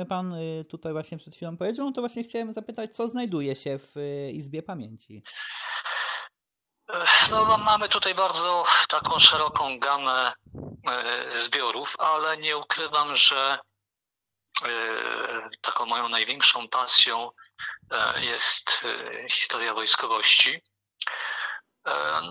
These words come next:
Speaker 2: no i to się jakoś tak, e, ładnie zgrywa z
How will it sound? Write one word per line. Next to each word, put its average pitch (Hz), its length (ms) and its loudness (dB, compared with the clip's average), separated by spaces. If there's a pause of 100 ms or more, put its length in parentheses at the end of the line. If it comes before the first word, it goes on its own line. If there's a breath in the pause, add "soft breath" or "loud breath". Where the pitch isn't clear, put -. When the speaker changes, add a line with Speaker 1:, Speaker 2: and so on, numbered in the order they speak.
Speaker 2:
no 202 200 2
i 196 60 4
to - 140 -2
się - 160 6
jakoś 160 340 0
tak, - 500 0
e, 131 300 -2
ładnie 131 400 -2
zgrywa 117 640 2
z - 480 6